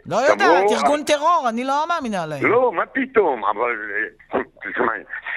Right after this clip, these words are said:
Speaker 2: אם יבואו ויכנסו, אין מה לפחד. אה, יואל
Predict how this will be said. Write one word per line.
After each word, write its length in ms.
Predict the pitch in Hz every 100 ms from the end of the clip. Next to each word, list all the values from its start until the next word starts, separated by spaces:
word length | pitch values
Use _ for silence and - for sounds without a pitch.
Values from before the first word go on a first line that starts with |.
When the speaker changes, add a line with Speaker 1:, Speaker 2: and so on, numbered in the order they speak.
| - - -
Speaker 2:
אם 180 | 220 233
יבואו 460 | 185 147 170 156 127
ויכנסו, 720 | 127 - 117 110 - 151 156 156
אין 200 | 214 269
מה 100 | 247
לפחד. 580 | 151 131 127 - 180 123 _ - - - -
אה, 200 | 117 110 113
יואל 680 | 143 156 156 139 139 135